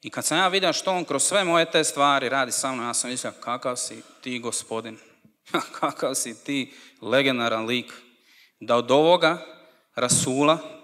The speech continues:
ti možeš napraviti čovjeka koji ima nešto reći o tome." Od čovjeka u ko-, u čijem životu radiš tako velike stvari da i tek si počeo. I kad sam ga molio za ovu konferenciju,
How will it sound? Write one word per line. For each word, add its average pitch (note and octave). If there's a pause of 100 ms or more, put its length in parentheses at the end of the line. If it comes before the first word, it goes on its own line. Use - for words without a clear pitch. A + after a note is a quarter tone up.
(120)
ti C3
možeš C3+
napraviti B2+
čovjeka C3+ (280)
koji B2
ima B2
nešto B2
reći A#2+
o A2
tome." A2 (760)
Od A#2
čovjeka D3 (1080)
u -
ko-, -
u C3+
čijem C3+
životu C3+
radiš C#3
tako C3
velike B2+
stvari A#2+
da A2 (680)
i G#2+
tek C#3
si B2+
počeo. A2 (960)
I -
kad C3+
sam C#3+
ga C#3
molio F#3
za D#3+
ovu F3
konferenciju, D3